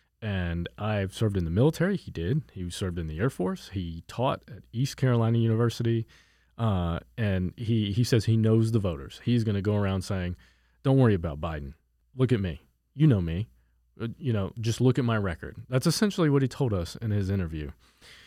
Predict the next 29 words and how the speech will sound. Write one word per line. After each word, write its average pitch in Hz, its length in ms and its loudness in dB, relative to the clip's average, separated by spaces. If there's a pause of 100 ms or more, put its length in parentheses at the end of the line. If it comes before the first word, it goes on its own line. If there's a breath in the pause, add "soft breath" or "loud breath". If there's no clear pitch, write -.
(220 loud breath)
Now, 107 480 2
what 113 200 -4
remains 135 380 2
to 110 80 -6
be 98 100 0
seen 92 260 -2
is, 87 340 -6 (340 soft breath)
will 156 220 6
he, 135 580 2 (420 soft breath)
uh, 101 420 4 (240)
start 131 280 4
getting 117 220 4
aggressive 98 460 0
with 90 140 -2
his 90 160 -2
Republican 87 500 -4
opponent? 80 420 -6 (280)
Uh, 95 440 -2
in, 110 240 0 (120)
in, 113 160 -6
in 127 180 -2
his 107 160 2
interview 117 280 4
with 104 180 2
us, 101 220 2
he 95 380 0 (280)
declined 117 680 4
to 98 300 0
comment 82 420 -4